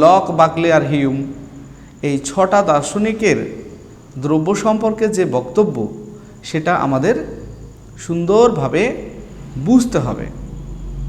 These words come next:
শুধু কতগুলি শর্ট মুখস্থ করলেই হবে না, কারণ আমাদের এখানে বিবৃতিমূলক প্রশ্ন থাকবে, যে বিবৃতিমূলক প্রশ্নগুলির জন্য তোমরা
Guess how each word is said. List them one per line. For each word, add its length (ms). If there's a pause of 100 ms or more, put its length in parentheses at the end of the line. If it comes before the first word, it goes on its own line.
(1200)
শুধু 240 (200)
কতগুলি 400
শর্ট 380
মুখস্থ 440
করলেই 600 (880)
হবে 300
না, 140 (760)
কারণ 260
আমাদের 360
এখানে 280
বিবৃতিমূলক 800 (100)
প্রশ্ন 340
থাকবে, 380 (1000)
যে 240
বিবৃতিমূলক 760 (100)
প্রশ্নগুলির 640
জন্য 240 (180)
তোমরা 240